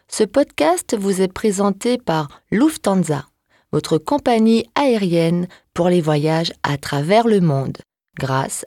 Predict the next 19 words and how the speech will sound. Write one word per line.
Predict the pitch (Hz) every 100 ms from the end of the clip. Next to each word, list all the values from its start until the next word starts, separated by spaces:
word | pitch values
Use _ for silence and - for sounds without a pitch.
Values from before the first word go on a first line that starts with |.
| -
à | 175
plus | 175 - 214
de | 156
cent | 151 - 320
quatre-vingt-dix | - 277 - 226 202 190 165 160 170 -
destinations. | - 190 254 - 226 175 165 - - _ _ _ _ _ _ _ _ _ _ _
Notre | 208 220 -
voyage | 262 277 277 285 262
à | 214
nous, | 196 233 330 359
aujourd'hui, | 165 151 170 175 202 269 285 _ _ _ -
va | 220
nous | 226 226 220
emmener | 285 302 254 226 220 240
dans | 180 170
le | 160 156
pays | - 254 269
de | 202 190
Galles, | 151 147 147